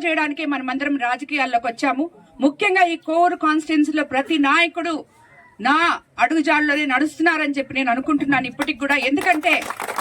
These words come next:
నేను ఏదైతే ప్రజలకు సేవ చేయడానికి వచ్చానో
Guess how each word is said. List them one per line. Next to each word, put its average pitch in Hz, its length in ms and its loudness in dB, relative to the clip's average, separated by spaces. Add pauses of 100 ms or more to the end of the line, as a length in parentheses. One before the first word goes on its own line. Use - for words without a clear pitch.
(460)
నేను 302 340 4
ఏదైతే 330 600 2
ప్రజలకు 302 440 0
సేవ 311 360 0
చేయడానికి 285 320 -2
వచ్చానో 277 480 0